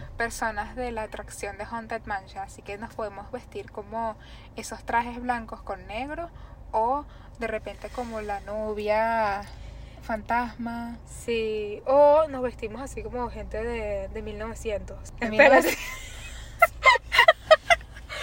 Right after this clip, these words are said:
Speaker 2: Es que como somos tan jóvenes.
Speaker 1: Y que, ay, de mil novecientos ochenta, eso es demasiado retro. Eso es súper antiguo, es la época de Hamilton. Te fuiste, amiga. Vuelve, vuelve, vuelve.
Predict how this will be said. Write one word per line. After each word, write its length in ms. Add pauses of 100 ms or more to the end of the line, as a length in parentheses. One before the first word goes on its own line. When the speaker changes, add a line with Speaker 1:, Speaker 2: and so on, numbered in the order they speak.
(240)
Speaker 2:
Es 80
que 80 (100)
como 180
somos 280
tan 180
jóvenes. 600 (680)
Speaker 1:
Y 80
que, 220 (320)
ay, 220
de 120
mil 120
novecientos 520
ochenta, 680
eso 200
es 80
demasiado 680 (160)
retro. 420 (1500)
Eso 140
es 180
súper 180
antiguo, 440
es 60
la 100
época 280
de 140
Hamilton. 580 (1200)
Te 100
fuiste, 380
amiga. 320 (1000)
Vuelve, 340
vuelve, 380
vuelve. 460